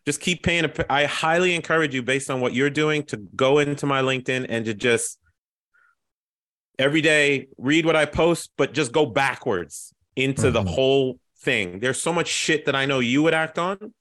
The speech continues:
Speaker 2: Yeah.
Speaker 1: And then lastly, if you ever do need a formal coach, I don't need a discovery call with you. I already know what you're trying to do. I'd
Speaker 2: Right.
Speaker 1: be more than willing to take you on as a coach if that's something that comes,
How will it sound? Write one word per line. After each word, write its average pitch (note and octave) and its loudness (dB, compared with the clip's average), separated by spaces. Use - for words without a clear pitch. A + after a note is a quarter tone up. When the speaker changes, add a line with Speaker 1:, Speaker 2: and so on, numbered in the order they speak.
Speaker 2:
Yeah. F2 -10
Speaker 1:
And C#3 0
then C#3+ 2
lastly, D3 2
if C3 -4
you C3+ 2
ever D3+ 2
do D3+ 0
need D#3 0
a D#3 0
formal D#3 -2
coach, D#3+ 0
I C#3+ 0
don't D3 0
need D3 -2
a C#3 0
discovery B2 -4
call A2 0
with G#2+ -2
you. A2+ 0
I A#2 2
already C3 2
know A#2+ 0
what A2+ 0
you're A2+ -2
trying A2+ -4
to G#2 -8
do. B2 0
I'd B2 2
Speaker 2:
Right. B2 -2
Speaker 1:
be A#2+ 0
more C3 2
than C3+ 0
willing B2+ -2
to A#2 -2
take A#2+ -4
you B2 -2
on A#2 0
as A2 -4
a A2 -8
coach B2 0
if A2 -2
that's A2+ -2
something A2 -4
that G#2 -4
comes, G#2 -4